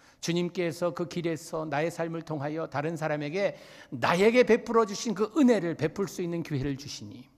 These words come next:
주님, 내가 그 길을 가겠습니다." 라고 하는 것입니다. 하나님의 마음을 품은 자, 하나님의 기쁨이 되는 삶을 사는 사람들입니다. 우리 더 이상,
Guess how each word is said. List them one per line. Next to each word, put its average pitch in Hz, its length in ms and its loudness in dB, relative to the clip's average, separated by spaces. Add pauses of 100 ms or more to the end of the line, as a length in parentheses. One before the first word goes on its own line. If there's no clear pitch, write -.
(600)
주님, 139 240 -4
내가 127 220 -4
그 127 120 -8
길을 123 200 -6
가겠습니다." 110 840 -14 (500)
라고 139 180 -6
하는 143 220 -8
것입니다. 120 600 -16 (2500)
하나님의 147 420 0
마음을 117 360 -2
품은 113 280 -10
자, - 320 -18 (1040)
하나님의 123 680 -4
기쁨이 135 360 -6
되는 123 240 -6
삶을 120 300 -10
사는 123 280 -12
사람들입니다. 113 720 -18 (1160)
우리 127 240 -6
더 127 140 -4
이상, 127 420 -8